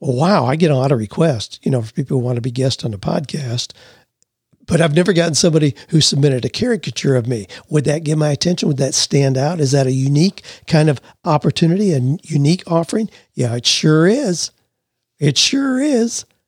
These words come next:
Well, let me go on with some ideas. Tree carving. Many of you have heard me talk about Aristotle, the name we gave to the eagle that's carved out of a standing cedar tree just outside my office here.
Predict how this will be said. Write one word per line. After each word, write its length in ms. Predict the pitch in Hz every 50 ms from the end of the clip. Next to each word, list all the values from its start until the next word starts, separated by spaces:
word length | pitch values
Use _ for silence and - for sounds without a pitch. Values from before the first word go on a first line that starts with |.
| _ _ _ _ _ _ _ -
Well, 360 | 139 143 143 147 156 147 - _ _ _ _ _ _ _
let 80 | - 147
me 60 | 147
go 120 | 139 147 139
on 120 | 139 139
with 100 | 131 127
some 160 | - - 139
ideas. 580 | 131 131 127 120 120 131 120 113 113 104 - - _ - - - - - - - _ _ _ _ _ _ _ _ _ _ _ _ _ _ _
Tree 240 | - - - 220 247
carving. 560 | 190 - 180 160 135 113 - - - - 151 - _ _ _ _ _ _ _ _ _ _
Many 260 | - 175 147 135 135
of 60 | 143 135
you 120 | 151 147
have 80 | 123 117
heard 120 | 147 147
me 80 | 143 131
talk 240 | - 156 139 123
about 240 | - 127 127 123 117
Aristotle, 800 | 131 135 139 139 127 - - - 143 139 139 127 117 107 110 123
the 220 | - - - - - - - _ _
name 220 | - 139 135 135 131
we 160 | 127 131 131
gave 320 | 127 131 135 139 131 -
to 100 | - -
the 140 | 123 110 - -
eagle 400 | - 165 175 180 139 143 117 123
that's 220 | 123 123 123 -
carved 300 | - - 151 139 135 127
out 120 | 135 131 131
of 120 | 127 120
a 40 | 123
standing 420 | 120 - - 156 147 147 135 139 123
cedar 340 | - - - 226 214 190 143
tree 360 | - - - 127 123 120 - - - - - - - -
just 220 | - 143 143 - -
outside 340 | 143 135 - - 143 135 131
my 200 | 131 131 143 156
office 400 | 180 208 202 - 156 135 - -
here. 260 | 147 - - 110